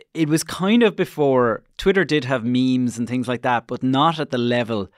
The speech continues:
that they have now. We were probably a little bit more traditional. And yeah, there was, there was all these kind of secret events being advertised on Facebook for different bars and different venues of, "Come here and you can take your tablets and no one will care." And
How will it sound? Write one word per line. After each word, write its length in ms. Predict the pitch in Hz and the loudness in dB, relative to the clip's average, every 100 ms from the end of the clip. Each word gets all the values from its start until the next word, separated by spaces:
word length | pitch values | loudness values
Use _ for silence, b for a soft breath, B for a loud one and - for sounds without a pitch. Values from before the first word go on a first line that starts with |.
| b b b | b b b
that 160 | 127 117 | -4 -2
they 140 | 123 | -4
have 260 | 107 117 107 | -2 -4 -2
now. 180 | 127 107 | -2 -2
We 120 | 107 | -4
were 100 | 117 | -2
probably 260 | 156 160 151 | -2 0 2
a 60 | |
little 180 | 143 113 | 0 -2
bit 140 | 123 | -4
more 180 | 131 127 | -2 -4
traditional. 560 | - 120 123 - 104 104 | -4 -4 -4 -4 -4 -2
And 220 | 113 117 | -2 -2
yeah, 180 | 147 131 | 0 0
there 140 | 123 | 0
was, 240 | 123 117 - B B B B B | -2 -2 -8 B B B B B
there 100 | 147 | -2
was 140 | 143 147 | 2 2
all 160 | 170 | 2
these 180 | 156 131 | 0 -2
kind 220 | 147 135 | -2 0
of 320 | 127 107 - - | 0 -4 -12 -10
secret 380 | - 160 147 123 | -4 0 0 2
events 400 | 120 135 - - | 0 -2 -4 -4
being 160 | 139 | -2
advertised 640 | 131 131 139 147 139 135 131 | -2 -4 -4 0 0 0 -4
on 140 | 113 | -4
Facebook 500 | 139 135 - 143 - | -2 -4 -4 -6 -6
for 140 | - | -10
different 320 | 123 123 123 113 | -8 -8 -4 -2
bars 420 | 110 120 120 110 | 0 0 -2 -4
and 80 | 110 | -6
different 300 | 117 113 110 | -6 -6 -2
venues 420 | 113 120 120 - | -2 -2 -2 -4
of, 200 | 98 - | -6 -6
"Come 160 | 143 | -4
here 280 | 175 220 127 | 0 0 0
and 240 | 107 104 104 | -2 -4 -8
you 80 | |
can 340 | 107 107 104 98 - | -8 -6 -6 -8 -6
take 260 | 123 123 | -4 -4
your 320 | 113 110 107 - _ _ _ _ | -6 -4 -6 -10 _ _ _ _
tablets 380 | 131 117 117 - | -4 -2 -6 -6
and 300 | 107 104 107 | -4 -2 -2
no 100 | 123 | 0
one 140 | 123 | -2
will 100 | 117 | -4
care." 400 | 107 143 120 98 - | -2 0 2 0 -2
And 420 | 113 113 110 104 | -2 0 0 -2